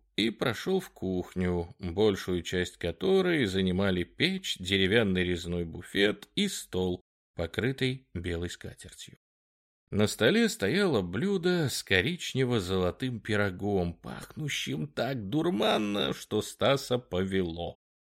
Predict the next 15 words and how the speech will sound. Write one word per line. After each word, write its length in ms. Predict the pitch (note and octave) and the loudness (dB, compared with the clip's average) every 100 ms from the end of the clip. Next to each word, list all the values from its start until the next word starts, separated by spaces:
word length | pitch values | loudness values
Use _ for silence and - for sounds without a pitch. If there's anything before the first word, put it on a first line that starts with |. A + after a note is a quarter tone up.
| _ _ | _ _
Голова 520 | - A2 D#3 F3 F#3 E3 | -4 -2 0 0 0 0
снова 400 | - C#3+ D#3+ A#2+ | 0 0 0 0
закружилась, 920 | G#2 - G2+ G2+ F3 E3 A2+ - - | -2 -4 -4 -4 -4 -4 -6 -8 -8
в 160 | F#2+ | -6
глазах 600 | F#2+ G#2 C#3+ A#2+ E3+ C#3+ - | -2 2 2 2 0 -2 0
на 140 | A2+ | -2
пару 320 | - D#3+ D#3 | 0 0 2
мгновений 580 | B2 G2+ A2 A#2 D#3+ C3 | 2 2 0 2 2 2
потемнело, 800 | A2 G#2 - F#2+ B2 G#3+ F#2+ F2+ - _ _ _ | 0 -4 -4 -4 0 0 0 -2 -6 _ _ _
а 120 | G2 | 0
в 100 | F#2+ | 0
желудке 760 | F2 F#2+ F#3 G3+ - F#3+ F#3 C#3+ - | 0 -2 -2 -4 0 4 4 2 -6
завыла 760 | F#2+ G2 G2+ F2+ D#3+ F#3+ F#3+ | -4 0 0 2 2 2 2
стая 580 | F#3 - - - G#2 G#2 | -2 -6 -4 0 2 2
волков. 640 | G#2+ C3 C3 - - - | 2 0 -2 -12 -14 -18